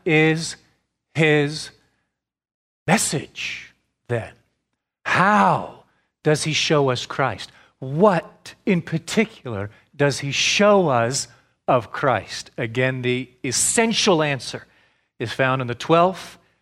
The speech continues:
the eighteenth, and the nineteenth verses. I was in a very gracious mood this past week,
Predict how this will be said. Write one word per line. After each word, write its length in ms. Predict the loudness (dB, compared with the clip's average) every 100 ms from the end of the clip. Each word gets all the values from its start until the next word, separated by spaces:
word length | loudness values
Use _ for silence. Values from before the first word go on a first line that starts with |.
| _ -6
the 180 | 0
eighteenth, 720 | 2 0 -4 -6 -6 -6 -14 _ -6
and 160 | -4 -2
the 80 |
nineteenth 600 | 0 0 0 -4 -8 -8 -10
verses. 680 | -2 -2 -2 -6 -8 -14 _ _ _ _ _ _
I 220 | 2 2 2
was 140 | 0
in 120 | 0
a 80 | -2
very 500 | 0 2 4 4 4
gracious 560 | 2 2 2 0 -6 -6
mood 380 | -2 -2 -2
this 160 | -4 -6
past 420 | -6 -4 -4 -6
week, 400 | -8 -8 -8 -14